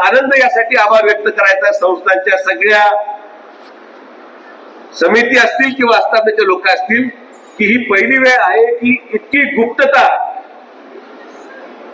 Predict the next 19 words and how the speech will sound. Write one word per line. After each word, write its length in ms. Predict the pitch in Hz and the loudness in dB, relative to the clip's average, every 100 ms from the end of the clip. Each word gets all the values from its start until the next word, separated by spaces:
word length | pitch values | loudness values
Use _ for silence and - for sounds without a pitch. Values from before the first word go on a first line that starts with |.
| - - - | -20 -20 -4
पहिल्यांदा 400 | 220 233 254 254 | 0 4 4 2
पाळली 260 | 226 202 185 | 0 2 2
गेली. 220 | 175 - - - - - - - - - - - - - - - - - | 0 -4 -8 -18 -16 -16 -16 -20 -20 -20 -20 -20 -20 -20 -20 -20 -20 -6
आज 260 | 151 226 277 - | 0 2 2 0
सकाळपर्यंत 800 | 240 - 277 285 285 277 285 285 | -4 -2 0 0 2 2 2 -2
नेमकी 280 | 277 269 - | 0 -2 -4
काय 360 | 269 - 247 277 | -6 -2 2 2
होणार 240 | 254 254 | 2 2
आहे 80 | 254 | 0
कोणालाच 460 | 254 240 240 247 247 | 0 0 0 0 0
माहित 160 | 220 196 | -2 0
नव्हतं. 320 | 185 - - - - - - - - - - - - - - - - - - - - - - - - | -2 -4 -10 -20 -20 -20 -20 -20 -20 -20 -20 -20 -20 -20 -20 -20 -20 -20 -20 -20 -20 -20 -20 -6 -2
या 120 | 214 | 0
मागच्या 340 | - 233 - 254 233 | 2 0 0 0 0
दीड 240 | 247 311 | 0 0
महिन्यामध्ये 540 | 311 294 571 571 440 330 - - - - - - 622 640 679 679 - - - - 640 679 - - - - - | 2 2 2 2 0 -2 -8 -20 -20 -20 -20 -20 -14 -12 -12 -16 -20 -20 -20 -16 -14 -14 -18 -20 -20 -20 -6
मी 100 | 165 | 0
नेहमी 220 | 220 247 294 | 2 2 2
म्हणतो 400 | 240 240 190 | 2 2 0